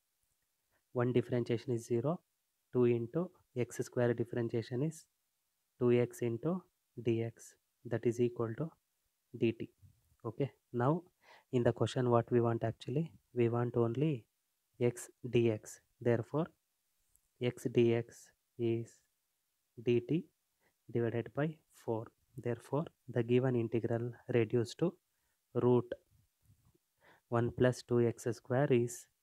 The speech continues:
t, and x D X is D T by four. Now, one by four is constant of integration. It will go out.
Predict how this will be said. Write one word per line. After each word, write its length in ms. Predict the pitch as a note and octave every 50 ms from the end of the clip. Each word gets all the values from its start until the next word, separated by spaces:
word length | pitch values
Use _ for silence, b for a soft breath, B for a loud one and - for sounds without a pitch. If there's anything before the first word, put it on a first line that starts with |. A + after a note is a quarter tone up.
| _ _ -
t, 220 | B2 C#3+ E3+ F3 - _ _ _ _ _ _ _ _
and 220 | A#2+ A#2 A#2 A2+ A2+
x 280 | A#2 A#2 - - - A#2+
D 180 | B2 A#2 A#2+ A#2
X 240 | A2+ - - - A#2+
is 340 | A#2 A#2 - - - - - _ _ _ _ _ _ _ _ _ _ _ _ _ _ _ _ _ _ - A#2+
D 160 | A2+ A#2+ B2
T 200 | A#2+ - A#2+ A#2
by 300 | A2+ B2 C3 D3+ E3 D#3 - _ _ _ _
four. 360 | - - - A#2+ A2+ A2 A2 - _ _ _ _ _ _ _ _ _ -
Now, 280 | A#2 A#2 C3 D#3 E3 - _ _ _ _ _ _ _ _ _ _ _ _ _ _ _ _ _ _ _ _ _ _ _ _ _ _ _ _ _ _ _
one 220 | - A#2 A2+ A#2 A2+
by 180 | B2+ B2+ B2+ A#2
four 260 | - - A#2+ A#2+ B2
is 140 | A#2+ - -
constant 580 | - A2+ A2+ A#2 A#2 - - B2+ B2 A#2+ -
of 160 | A#2+ A#2 A2+
integration. 680 | A#2+ A2+ A2+ - A#2+ A2 A2+ A2+ A2+ - - C#3+ D3+ D3
It 100 | C3 A2 -
will 140 | A#2 A2+ A2+
go 140 | - A#2+ A#2
out. 220 | A#2 B2 D3+ -